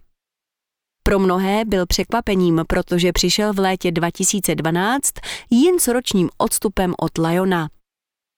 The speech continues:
Do tohoto vydání byly běžným intervalem dva roky. Obsahoval menší vylepšení místo velkých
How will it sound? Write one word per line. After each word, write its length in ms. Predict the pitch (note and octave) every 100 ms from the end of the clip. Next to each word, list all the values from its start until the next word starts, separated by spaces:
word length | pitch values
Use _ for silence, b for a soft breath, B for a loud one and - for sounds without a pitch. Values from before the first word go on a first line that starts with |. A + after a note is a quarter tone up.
| -
Do 140 | F#3+
tohoto 480 | F#3 F3+ F3 E3+ A3+
vydání 540 | G#3+ G3 G3 G3 A3+ A3+
byly 240 | A3 F#3+
běžným 420 | E3 E3 F#3 G#3+
intervalem 680 | - C4+ C#4+ C#4 C4+ C4+ B3+ -
dva 280 | D#3+ F3 E3+
roky. 420 | F#3 - F#3+ D3+ - - B B _
Obsahoval 720 | - C#4+ - D4 B3+ G3 F3
menší 420 | E3+ E3+ E3+ - B3+
vylepšení 640 | G#3+ F#3 - F#3 F#3+ A3
místo 340 | A3+ - F3
velkých 640 | D#3 D#3+ D#3+ - F#3+ A#3+